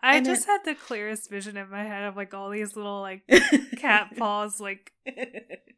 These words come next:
Speaker 1: waving in the air. <laughs>
Speaker 2: Yeah, I mean, we've all seen it. It's, like,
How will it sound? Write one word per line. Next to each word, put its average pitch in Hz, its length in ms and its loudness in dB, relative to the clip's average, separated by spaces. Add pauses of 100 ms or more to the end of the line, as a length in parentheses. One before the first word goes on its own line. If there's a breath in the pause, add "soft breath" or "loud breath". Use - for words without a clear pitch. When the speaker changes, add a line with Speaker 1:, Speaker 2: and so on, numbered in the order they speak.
(160)
Speaker 1:
waving 214 640 -4
in 208 140 -8
the 202 160 -10
air. 214 260 -4 (140)
<laughs> 440 40 12 (1160 loud breath)
Speaker 2:
Yeah, 320 340 6
I 226 80 8
mean, 247 240 -2 (500)
we've 247 220 0
all 180 220 4
seen 165 260 -4
it. - 80 -8
It's, - 160 -4
like, 202 380 0